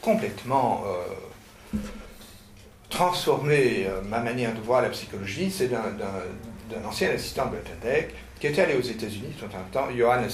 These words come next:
Linschoten, que vous ne connaissez pas, qui est mort depuis longtemps. Il est mort, euh, au milieu des années soixante. Et ça s'appelait Idolen van de Psycholoog.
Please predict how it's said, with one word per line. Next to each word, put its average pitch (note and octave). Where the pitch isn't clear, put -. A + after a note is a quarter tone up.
Linschoten, C#3
que A2+
vous A#2+
ne A#2+
connaissez G2
pas, A#2+
qui -
est G2+
mort G#2+
depuis G2+
longtemps. A2
Il G2+
est G2
mort, G#2
euh, F2+
au -
milieu G#2
des G2+
années F#2
soixante. -
Et -
ça -
s'appelait B2+
Idolen C#3+
van A#2+
de G#2+
Psycholoog. F#2